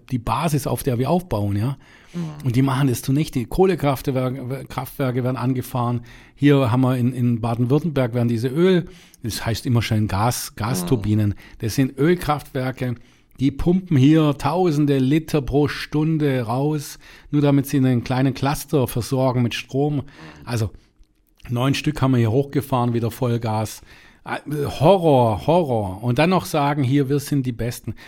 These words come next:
Speaker 1: Und ich glaub, da hat sich die F D P vertan, dass sie nicht früh genug erkannt hat, jetzt müssen sie mal dem, einen Stopp machen.
Speaker 2: Mhm.
Speaker 1: Also ich, ich bemängel, also da hat, am Anfang hat der, der Christian Lindner zum Beispiel den, den Tankrabatt gemacht,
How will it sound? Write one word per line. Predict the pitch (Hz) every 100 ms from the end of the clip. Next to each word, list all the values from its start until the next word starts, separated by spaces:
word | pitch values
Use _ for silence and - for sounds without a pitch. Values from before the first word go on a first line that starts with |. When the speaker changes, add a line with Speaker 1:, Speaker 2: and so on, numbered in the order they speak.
| -
Speaker 1:
Und | 127
ich | 147
glaub, | 185 180 -
da | 151 160
hat | 160
sich | - 147
die | - 147
F | 127 -
D | 143
P | - 131
vertan, | 127 - 113 107 131 131 - - - _
dass | - 104
sie | 123
nicht | 127 -
früh | - - 165
genug | 156 135 139 139
erkannt | - 107 - 123 120
hat, | 123 110
jetzt | 104 98 120
müssen | 110 107
sie | 101
mal | 98 92
dem, | 104 104 -
einen | 107
Stopp | - 135 113
machen. | 87 92 87 _ _
Speaker 2:
Mhm. | 87 85 78 82
Speaker 1:
Also | 113 107 - _ _ _ _ _ _ _ _ _ _ _ _ _ -
ich, | 131 - -
ich | 123
bemängel, | 147 127 135 147
also | 139 113 113 - _ _ _ _
da | 131 117
hat, | 127 135
am | 127
Anfang | 139 139 131
hat | 123 120
der, | 117 113 110
der | 107 104 98
Christian | 113 - 107
Lindner | 104 131 151
zum | 143 120
Beispiel | 117 113 107
den, | 107 101 101
den | 104 101
Tankrabatt | - 135 143 139 139 -
gemacht, | 131 127 123